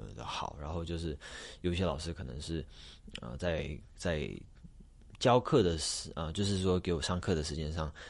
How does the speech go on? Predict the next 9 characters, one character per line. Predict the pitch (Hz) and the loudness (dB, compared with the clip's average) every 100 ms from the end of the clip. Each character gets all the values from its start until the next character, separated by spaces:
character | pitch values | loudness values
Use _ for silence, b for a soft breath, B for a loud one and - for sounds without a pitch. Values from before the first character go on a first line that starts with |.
| B | B
拉 | - 92 90 | -2 2 2
长 | - 76 | 0 -2
了 | 76 | -4
很 | 78 71 | -4 -4
多， | 78 73 76 | -2 -2 -4
然 | 73 78 | -4 -2
后 | 82 71 71 101 | -2 -2 -6 -8
因 | - | -2
为 | 95 92 | 2 0